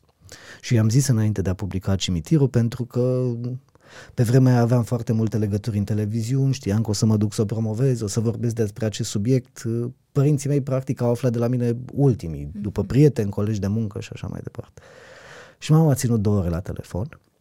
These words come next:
Speaker 1: Și eu sunt mai narcoleptic așa pe conflicte, mai ia somnul. Dacă vrei să te ceri cu mine și te ceri cu mine mult, mie chiar mi se face somn.
Speaker 2: Te plictisești.
Speaker 1: Nu mă plictisesc, dar mi se face somn, ca și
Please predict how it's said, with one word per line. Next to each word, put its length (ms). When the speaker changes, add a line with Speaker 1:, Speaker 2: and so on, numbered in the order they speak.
Speaker 1:
Și 120
eu 60
sunt 160
mai 120
narcoleptic 640
așa 160
pe 100
conflicte, 440
mai 120
ia 100
somnul. 340
Dacă 440
vrei 180
să 120
te 100
ceri 260
cu 80
mine 220
și 60
te 100
ceri 260
cu 80
mine 180
mult, 320
mie 180
chiar 240
mi 120
se 120
face 400
somn. 220
Speaker 2:
Te 60
plictisești. 760
Speaker 1:
Nu 80
mă 140
plictisesc, 720
dar 280
mi 200
se 140
face 280
somn, 240
ca 140
și 220